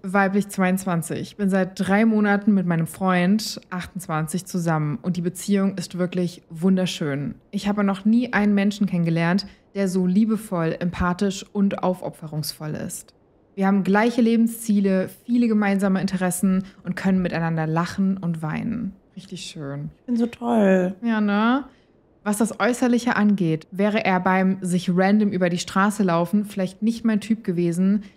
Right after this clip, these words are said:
Speaker 1: aber je länger die Kennenlernphase ging, desto mehr fand ich ihn auch äußerlich sehr ansprechend. Wenn Freunde und Familie jetzt ein Foto von uns sehen wollen oder mich über ihn ausfragen, kommt aber immer die Reaktion, er sehe viel älter aus als ich, in Klammern, er hat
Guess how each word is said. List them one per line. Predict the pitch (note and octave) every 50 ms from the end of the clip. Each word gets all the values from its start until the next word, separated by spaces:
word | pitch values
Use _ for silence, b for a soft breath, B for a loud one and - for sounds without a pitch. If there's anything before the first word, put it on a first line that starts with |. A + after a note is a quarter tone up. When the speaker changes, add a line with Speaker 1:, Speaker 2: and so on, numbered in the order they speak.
| B B
Speaker 1:
aber | - F3+ F#3+
je | F#3+ F3+ F#3+
länger | F#3+ G3+ A3 A#3 A#3+ A#3
die | G#3+ A3
Kennenlernphase | - - A3 A3 A3 G#3+ G#3 G3+ G#3 G#3 G3 G3 F#3 F#3+ F#3+
ging, | G#3 G3 G3 G3+ G3+ G3+ -
desto | - F3+ - - G3
mehr | F#3 F#3 F#3+ F#3+ G3 G3
fand | G3 - F#3+ F#3 F3+ F#3
ich | F#3
ihn | - F#3 F#3
auch | F#3 F#3+
äußerlich | - F3 F#3 F3 - F#3+ F3 F3 E3+ D#3+ - -
sehr | - F#3 F3 E3 E3 - - -
ansprechend. | E3 D#3+ D3+ - - - D#3 D#3+ E3 - F#3 F3+ - - - _ _ _ _ _ _ _ _ _ _ _ _ -
Wenn | F#3+ F#3
Freunde | F#3 - G#3 G#3+ A#3 A#3+ B3 C4 B3+ B3
und | G3 G3
Familie | - G#3 G3+ G#3+ A3+ A3+ A3+
jetzt | G#3+ G#3 G3+ G#3 -
ein | - F#3
Foto | F#3+ - A#3+ A3+ A3+
von | - - - F3+
uns | E3+ E3+ D#3+ -
sehen | F3 F3 F3 F3 E3
wollen | E3+ E3+ E3+ F3 F#3 G3
oder | F#3+ G3+ F#3+ F#3+
mich | F#3 F#3 F#3 -
über | F#3 F#3 F3+
ihn | F3 - -
ausfragen, | F3+ G3+ G3+ G3+ - - - F3+ E3+ E3 E3+ F3 F#3 G3+ G3 B B B
kommt | - - G#3 -
aber | E3 F#3 F#3+ F#3 - - - _
immer | - B3 A#3 A#3+ A#3
die | A3 G#3+ G#3+
Reaktion, | G3+ G3+ G3 F#3+ F#3+ - - G#3+ G3+ G3+ G3+ G#3 G3+ G3+ B B B _
er | - G3+ F#3
sehe | F3+ G3+ G3 G3
viel | F#3+ - - G3
älter | - - F3 G3+ G#3+ B3+ B3 A3 F3+
aus | G#3+ A#3 B3+ B3 A#3+
als | A3+ A3+
ich, | - F3+ A3 B3+ A#3 - - -
in | F#3+
Klammern, | F#3 - F#3+ F#3 F#3 F#3 F#3 F#3+ F#3+
er | - F#3 E3+
hat | F#3+ F#3+ F#3+